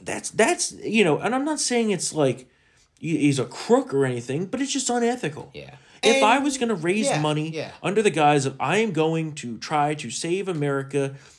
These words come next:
Speaker 1: in the midterms," you better believe that not only am I gonna not spend ten million dollars on administrative costs and lawyers,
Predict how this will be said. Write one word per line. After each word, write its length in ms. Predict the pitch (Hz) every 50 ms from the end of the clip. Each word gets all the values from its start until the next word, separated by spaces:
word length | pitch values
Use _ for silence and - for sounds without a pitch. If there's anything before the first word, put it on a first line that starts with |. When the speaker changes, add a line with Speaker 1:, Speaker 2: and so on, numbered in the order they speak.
| _ _
Speaker 1:
in 160 | - 143 147
the 60 | 151 160
midterms," 680 | 151 151 143 139 139 - 151 139 131 127 123 123 123 - _ _ _ _ _ _ _ _ _ _ _
you 240 | - 139 170 233 302
better 160 | 302 311 320
believe 560 | - - 214 170 139 131 127 123 131 147 143 - _ _ _ _ _ _ -
that 120 | 143 123
not 180 | 156 214 254 311
only 280 | 302 285 247 214 208
am 180 | 190 175 160 160
I 80 | 151
gonna 240 | 147 143 151 147 143
not 260 | 135 143 170 185 165
spend 340 | - - - 165 160 143 127 139
ten 260 | 151 156 170 175 160
million 240 | 156 156 156 147 139
dollars 380 | 135 143 143 139 135 127 120
on 160 | 131 127 123
administrative 840 | 120 107 92 98 120 151 202 214 190 147 - - 120 113 98 98 -
costs 560 | - - 123 104 95 104 127 - - - - -
and 200 | - 123 120 104
lawyers, 680 | 107 120 156 202 180 131 101 73 76 80 - - -